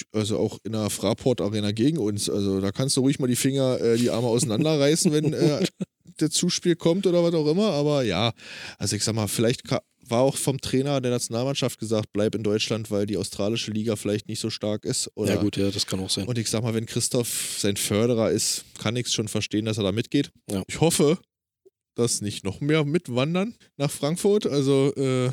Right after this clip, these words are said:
Speaker 1: weil
Speaker 2: Ja.
Speaker 1: wir haben ja noch einen Abschied zu verkünden. Also
Speaker 2: Genau.
Speaker 1: neben James Weir.
Speaker 2: James Jackson wird uns auch verlassen. Aber leider wissen wir da noch nicht, wo er hingehen wird oder wie sein weiterer Werdegang sein wird.
Speaker 1: Also ich hab's nochmal versucht, äh, vielleicht mit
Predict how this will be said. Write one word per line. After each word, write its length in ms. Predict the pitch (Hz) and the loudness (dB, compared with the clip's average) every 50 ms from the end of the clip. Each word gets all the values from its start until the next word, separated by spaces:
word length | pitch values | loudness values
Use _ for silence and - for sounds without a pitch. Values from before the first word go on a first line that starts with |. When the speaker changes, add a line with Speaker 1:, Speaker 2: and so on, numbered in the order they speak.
| 123 - - - | -4 -8 -8 -2
Speaker 1:
weil 140 | 123 120 120 | 0 2 2
Speaker 2:
Ja. 40 | 120 | 4
Speaker 1:
wir 140 | 127 123 | 2 2
haben 100 | 131 147 | 2 0
ja 80 | 151 151 | 0 0
noch 240 | 147 180 190 - - | 0 0 -2 -2 -2
einen 240 | 202 175 156 147 - | -2 0 0 -2 -4
Abschied 640 | - - - - 135 - - - - 120 120 113 - | -10 -10 -8 -8 -6 -4 -4 -2 0 2 0 0 -2
zu 360 | - - - - - - 123 | -4 -10 -10 -6 -2 -2 0
verkünden. 640 | 117 - 127 113 - 131 123 117 117 - 110 104 98 | 0 0 -2 -2 0 0 0 0 -2 -8 -10 -10 -8
Also 240 | 85 76 101 117 117 | -6 -4 -2 0 2
Speaker 2:
Genau. 160 | 113 113 110 | 2 2 2
Speaker 1:
neben 380 | 110 120 131 131 127 123 117 117 _ _ - | 2 2 2 2 0 -2 -4 -8 _ _ -4
James 360 | - 123 120 120 123 - - | 0 2 2 2 2 0 0
Weir. 380 | 113 113 120 135 156 175 196 208 - _ _ _ - | 0 2 2 2 2 2 0 -2 -6 _ _ _ -4
Speaker 2:
James 280 | - 123 123 123 - - | -2 -2 0 -2 -2 0
Jackson 380 | - 131 - - - 101 98 104 - _ _ _ | 0 0 0 0 -2 -2 -2 -4 -6 _ _ _
wird 160 | - 120 - 117 | -8 -6 -4 -4
uns 240 | 110 110 107 - | -2 -2 -2 -2
auch 160 | - - 110 - | 0 -2 -2 -2
verlassen. 460 | - 104 95 92 92 - - 95 92 _ _ _ _ _ | -2 -2 0 0 0 0 -2 -2 -6 _ _ _ _ _
Aber 280 | - 113 113 113 113 110 | 0 4 4 6 6 6
leider 300 | 107 104 107 113 113 110 | 6 6 4 4 4 2
wissen 160 | 110 117 117 | 2 2 2
wir 80 | 113 | 2
da 160 | 107 110 110 110 | 4 4 4 4
noch 380 | 113 113 110 107 107 104 - - | 2 0 0 0 -2 -2 -4 -4
nicht, 360 | - 110 110 113 - - - - - | -4 -4 -2 -2 -2 -4 -4 -4 -4
wo 260 | 107 107 117 123 123 | 0 0 2 2 2
er 180 | - - 98 104 | 0 0 -2 -2
hingehen 520 | - 110 104 104 101 104 101 101 101 101 | -2 -4 -4 -2 -2 -2 -2 -2 0 2
wird 240 | 107 117 143 - - _ _ _ | 2 2 2 0 -4 _ _ _
oder 300 | - 101 101 101 104 101 | -4 -2 -2 0 -2 -2
wie 100 | 101 107 | -4 -4
sein 340 | 110 110 101 104 104 101 101 | -2 -2 -2 -2 -4 -4 -4
weiterer 360 | - 101 101 - - 104 107 | -4 -4 -4 -2 -4 -2 -2
Werdegang 440 | 104 107 110 120 117 107 101 101 101 | 0 0 0 0 0 -2 -4 -4 -4
sein 240 | - 110 110 110 110 | -4 -2 -2 -2 -2
wird. 220 | 113 120 139 - _ _ _ _ _ _ _ _ | -2 -2 -2 -4 _ _ _ _ _ _ _ _
Speaker 1:
Also 140 | - 139 143 | -4 -2 -2
ich 100 | 147 - | 2 2
hab's 240 | 180 180 - - - | 2 2 2 0 0
nochmal 220 | 165 165 - 170 | 0 0 0 0
versucht, 580 | 156 - 175 151 147 147 175 196 - - - - - | 2 2 2 2 2 2 0 -2 -4 -6 -10 -6 -2
äh, 400 | - 160 165 170 170 165 170 170 | 0 2 4 4 4 4 2 2
vielleicht 760 | 165 - - - - 151 151 151 165 165 - - - - - | 0 -4 -4 -2 0 2 2 2 2 0 -2 -6 -10 -10 -8
mit 140 | 123 151 156 | -6 -8 -6